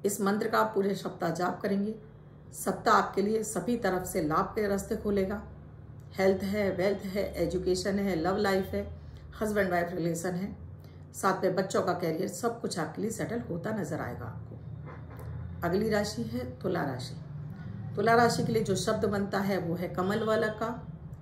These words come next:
Green color के पेन से आपको लिखना है और साथ में आपको ओम गंगपते नमः। इस मंत्र का आपको daily एक माला जाप करेंगे,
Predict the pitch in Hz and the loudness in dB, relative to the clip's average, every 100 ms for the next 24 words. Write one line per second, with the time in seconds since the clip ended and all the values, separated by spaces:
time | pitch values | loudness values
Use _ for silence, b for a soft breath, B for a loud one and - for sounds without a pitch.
0 | - - 214 233 226 214 202 214 208 208 | -10 0 4 6 6 4 4 0 2 0
1 | - 202 - - 190 190 196 202 208 160 | 2 0 0 0 0 0 0 0 -2 -4
2 | 165 185 180 - 175 165 - 202 B B | -2 0 0 0 -2 -2 -4 -8 B B
3 | B B - 180 226 240 226 208 220 196 | B B -4 4 6 8 6 4 4 4
4 | 190 180 202 214 202 165 165 160 - - | 2 0 2 4 4 2 0 -4 -6 -12
5 | - 233 - 196 185 196 190 - - 175 | -10 -8 -4 -2 -2 -2 -2 -2 0 -2
6 | 160 196 226 196 - 170 160 151 160 170 | 2 2 4 2 2 0 0 0 -2 0
7 | 202 190 196 202 | 0 0 2 0